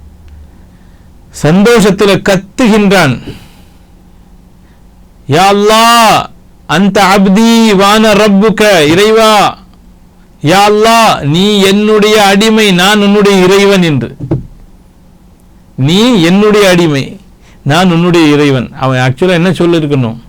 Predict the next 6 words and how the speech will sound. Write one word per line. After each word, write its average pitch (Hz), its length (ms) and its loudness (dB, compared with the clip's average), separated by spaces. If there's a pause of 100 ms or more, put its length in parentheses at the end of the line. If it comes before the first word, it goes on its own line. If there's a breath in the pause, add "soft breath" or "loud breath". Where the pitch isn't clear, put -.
(720 loud breath)
அவனுடைய 160 280 0
வாயிலிருந்து 226 340 2
வர 214 180 2
வேண்டிய 214 260 2
வார்த்தை 208 340 0
என்னவா 233 260 2